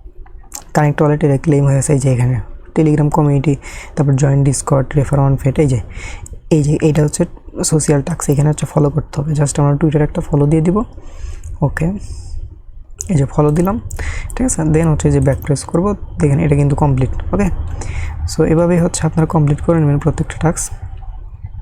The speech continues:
এই যে ফলো দেওয়ার পরে এই যে এখান থেকে চেক অপশন থাকবে, ওকে? আমি আবার একটু দেখাই, ওকে?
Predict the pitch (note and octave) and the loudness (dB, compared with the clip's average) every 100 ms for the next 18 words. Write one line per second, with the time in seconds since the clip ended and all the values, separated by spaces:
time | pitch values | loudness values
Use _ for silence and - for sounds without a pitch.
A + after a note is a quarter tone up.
0 | - - - - - - C#3+ C#3 - D3 | -10 -10 -6 -6 -6 0 2 2 2 2
1 | D3+ F3 - G3 C#3+ C#3 D3 D3 - F3 | 4 2 2 2 4 4 4 2 2 0
2 | C#3+ - C3+ - A#2+ - - - C#3+ C3+ | 0 0 0 0 -2 -2 -4 -2 0 2
3 | C3+ C3+ C3+ C3+ - C3 A2+ C3 F3+ - | 4 4 2 0 0 0 0 0 -2 -4
4 | - - - - - - - - - - | -4 -6 -6 -6 -4 -4 -4 -4 -4 -4
5 | - - - - | -2 -4 -2 0